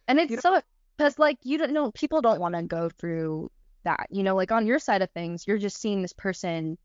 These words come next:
Speaker 1: do all this horrible stuff to, like, remain in your eyesight or, like, to, you know, whatever, but it's, it's just an unhealthy, like,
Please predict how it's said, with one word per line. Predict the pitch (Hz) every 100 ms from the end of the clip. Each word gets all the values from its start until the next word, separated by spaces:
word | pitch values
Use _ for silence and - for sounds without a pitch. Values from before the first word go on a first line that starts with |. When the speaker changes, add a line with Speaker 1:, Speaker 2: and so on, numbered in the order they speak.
| _ -
Speaker 1:
do | 214
all | 196 190
this | 180
horrible | - 190 180 170
stuff | - 170 170 151
to, | - 180
like, | 165 180
remain | 190 185 175 175
in | 175 170
your | 165 156
eyesight | 175 175 - 170 - _ _ _ -
or, | 190 180
like, | 170 165 - _ _ _ -
to, | - 190 180 170 160 160 _ _ _ _ _
you | 202
know, | 196 180
whatever, | 185 196 185 170
but | 175 180 165 -
it's, | 208 - _
it's | 202 202
just | - - -
an | 202
unhealthy, | 180 180 170 165 165 170
like, | 131 117